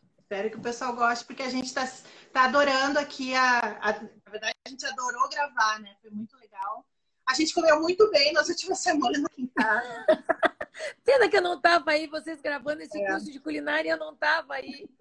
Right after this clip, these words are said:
Speaker 2: E, gente, o bom é que, assim, ó, ao mesmo tempo que você tá alimentando bem as pessoas, você tá tratando as pessoas, né? Dando óleos essenciais na alimentação.
Speaker 1: Com certeza.
Speaker 2: Mel, eu queria só umas duas diquinhas, assim. Por exemplo, eu vou te passar as perguntas que mais me fazem.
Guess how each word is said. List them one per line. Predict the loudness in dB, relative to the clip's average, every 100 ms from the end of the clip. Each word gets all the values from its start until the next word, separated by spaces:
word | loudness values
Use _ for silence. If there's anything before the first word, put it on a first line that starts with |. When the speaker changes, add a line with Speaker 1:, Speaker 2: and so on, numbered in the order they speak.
| -18 _ _ -20
Speaker 2:
E, | -14
gente, | -10 -8 -8 -12
o |
bom | -6 4 4 4 -2
é | -6
que, | -6
assim, | -6 -8 -10 -8
ó, | -6
ao | -8
mesmo | -6 -8 -8
tempo | -12
que | -10
você | -10 -8 -8
tá | -8
alimentando | -8 -10 -16 -16 -12 -12 -12
bem | -16 -16
as | -16
pessoas, | -18 -12 -10
você | -8
tá | -6
tratando | -4 -4 -6 _ 0 0 0
as | -2 -4
pessoas, | -10 -4 2 4 2
né? | 0
Dando | -2 -2 0 2
óleos | 2 0
essenciais | -10 -10 -4 -2 -2 -6 _ _ _
na | 0
alimentação. | 0 0 -2 -6 -2 -4
Speaker 1:
Com | -4
certeza. | -18 -20 _ _ _ -20 _ 0
Speaker 2:
Mel, | 4 6 4
eu | -2
queria | -6
só | -6 -6
umas | -6 -6
duas | -2 -2 -2
diquinhas, | -6 -10 -8 -6 -6
assim. | -10 -10 -12 -8
Por | 2 4
exemplo, | 4 0 -4 -6 -6
eu |
vou | -4
te | -4 -6 _ -4
passar | -4 -4
as | -8
perguntas | -6 -6 -8 -10 -10
que | -4
mais | -2 -2
me | -6
fazem. | -4 -2 -2 -6 -14